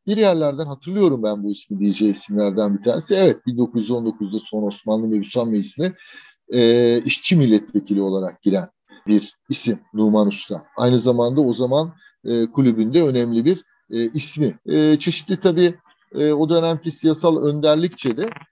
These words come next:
e, Kurtuluş Savaşı'nda, Kurtuluş Savaşı sürecinde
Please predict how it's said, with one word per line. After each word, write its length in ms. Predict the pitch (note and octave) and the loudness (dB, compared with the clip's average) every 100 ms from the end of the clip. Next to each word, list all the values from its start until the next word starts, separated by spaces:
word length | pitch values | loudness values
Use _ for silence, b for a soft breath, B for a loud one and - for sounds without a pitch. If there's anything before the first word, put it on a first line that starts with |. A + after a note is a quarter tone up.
| _ - | _ -4
e, 520 | D3 D3 D3 D3 C#3+ C#3+ | 0 2 2 2 0 -2
Kurtuluş 400 | D#3+ E3+ F#3+ - | -6 -2 -4 -2
Savaşı'nda, 800 | D#3+ B2 - A2 G2+ A#2 A#3+ A3+ _ _ | -2 -2 -4 -8 -4 -2 -2 -6 _ _
Kurtuluş 280 | C#3 F3 E3+ | -8 -4 -2
Savaşı 440 | - C3+ B2+ - | 2 2 2 -4
sürecinde 720 | C3 A#2+ F#2+ G#2 G2 G#2 F#3 | 0 0 0 -2 -2 0 0